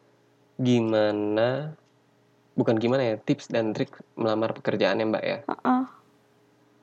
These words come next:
Speaker 1: Nah, pas kita kerja itu kan pastinya kita butuh skill-skill dasar lah, seperti, eh, penggunaan Office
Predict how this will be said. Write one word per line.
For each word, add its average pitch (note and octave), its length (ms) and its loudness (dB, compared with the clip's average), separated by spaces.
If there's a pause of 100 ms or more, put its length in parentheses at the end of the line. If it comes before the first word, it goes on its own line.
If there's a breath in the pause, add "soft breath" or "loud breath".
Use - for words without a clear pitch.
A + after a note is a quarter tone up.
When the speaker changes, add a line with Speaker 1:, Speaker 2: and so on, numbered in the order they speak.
(400)
Speaker 1:
Nah, A2+ 180 -6 (680)
pas A#2+ 160 -6
kita A#2+ 320 -6
kerja A#2 460 0
itu A2+ 200 -6
kan F#3 280 -2 (320)
pastinya B2+ 680 -2
kita D#3+ 200 -2
butuh D3+ 320 -2
skill-skill A#2+ 840 -2
dasar A2+ 500 0
lah, A2 220 0
seperti, - 640 0 (800 loud breath)
eh, G#2+ 580 0 (240)
penggunaan G#2 600 2 (160)
Office A2+ 680 0